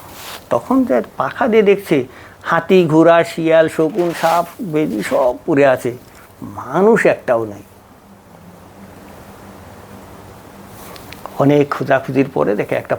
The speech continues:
পা পাওয়া গেছে। তখন সেটা টেনে টুনে বের করে দেখছে, সেটা অভিমন্যুর পা। কী করবে, নাতি বসে বসে কাঁদতেছে।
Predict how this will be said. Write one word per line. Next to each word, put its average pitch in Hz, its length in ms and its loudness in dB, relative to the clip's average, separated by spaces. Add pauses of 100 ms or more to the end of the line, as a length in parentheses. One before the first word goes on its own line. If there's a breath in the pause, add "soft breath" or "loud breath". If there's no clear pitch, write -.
(100)
পা 135 300 0
পাওয়া 117 240 0
গেছে। 113 280 -10 (2000)
তখন 131 260 -2
সেটা 131 280 -2
টেনে 127 480 -2
টুনে 135 160 -2
বের 123 220 -4
করে 156 180 -2
দেখছে, 147 280 -2
সেটা 139 260 -4
অভিমন্যুর 123 760 -2
পা। - 120 -10 (1300)
কী 175 140 2
করবে, 139 320 2
নাতি 139 480 -2
বসে 131 220 -8
বসে 123 160 -2
কাঁদতেছে। 120 540 -6